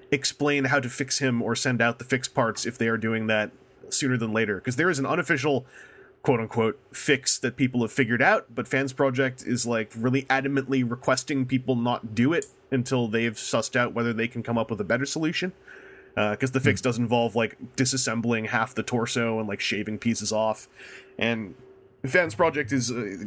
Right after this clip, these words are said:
Speaker 1: seemingly not super into the idea of people doing that when they might be able to just create a replacement piece. Um, there's a whole long conversation about that that I've mostly missed, uh, 'cause I wasn't really paying attention to it. But, um, hopefully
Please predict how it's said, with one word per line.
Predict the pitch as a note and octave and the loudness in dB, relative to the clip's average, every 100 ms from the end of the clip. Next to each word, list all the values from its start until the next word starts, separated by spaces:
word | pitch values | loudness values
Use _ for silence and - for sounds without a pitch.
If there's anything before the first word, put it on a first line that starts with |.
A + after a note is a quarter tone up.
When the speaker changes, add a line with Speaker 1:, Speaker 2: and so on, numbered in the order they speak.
| D#2 - | -10 -6
Speaker 1:
seemingly | - D3 C#3 C3 B2+ B2 | -4 0 2 2 2 2
not | A#2+ A#2+ B2 - | 2 2 0 0
super | - C3+ B2+ C3 | -4 -2 0 0
into | B2+ B2 | 0 2
the | A#2+ | 0
idea | A#2 A#2+ A#2+ | 2 2 0
of | A2+ | 0
people | B2 A#2+ | -2 0
doing | A#2 A#2+ A2+ | 2 2 2
that | A#2 A2+ | 0 0
when | A2+ A2 A2 | -2 -2 0
they | A2 | 0
might | A2+ G#2+ | 0 0
be | A2+ | 0
able | A2 | 0
to | A2 | 0
just | G2 G#2+ | -2 -6
create | - A#2+ A2+ A2 | -4 0 0 -2
a | |
replacement | G2 - A#2+ A#2+ B2+ | -6 -4 -2 -2 -2
piece. | C3 C3+ C3 - _ - - - - _ - - | 0 0 -2 -6 _ -20 -20 -20 -20 _ -20 -8
Um, | F#2+ G2+ G2 F#2+ F#2+ | -2 0 0 -4 -2
there's | A#2+ | 0
a | E3+ | 4
whole | F#3+ G3+ F#3 E3 | 6 4 4 0
long | D3 D3 D3+ D3 C#3 B2+ | 2 2 4 2 0 0
conversation | C3+ C3+ B2 B2+ B2 | 0 0 0 0 0
about | B2 A#2 A2+ | 0 0 0
that | A2+ | -2
that | A2+ | 0
I've | A2+ G#2 | 0 0
mostly | G#2+ B2 B2+ A#2 A#2 | 0 2 0 0 0
missed, | G#2 G#2 B2+ - - - - _ - | 0 0 0 -2 -6 -10 -12 _ -6
uh, | G#2+ G#2+ G#2 G2+ F#2+ | -2 0 0 -2 -4
'cause | - G#2 | -4 -2
I | |
wasn't | G#2 G#2 F#2+ | -2 -2 -4
really | G#2+ | -4
paying | A2+ F#2+ | -2 -4
attention | A2+ G#2+ A#2 | -2 -4 0
to | C3 | 2
it. | B2+ B2+ - - - - - | 0 -4 -18 -18 -18 -20 -2
But, | G#2 G2+ - | 0 0 0
um, | A2 G#2+ G2+ G2 - - - _ - | -2 -2 -4 -10 -14 -20 -20 _ 2
hopefully | G3 - F#3+ F3+ D#3+ B2+ | 2 2 2 2 2 -2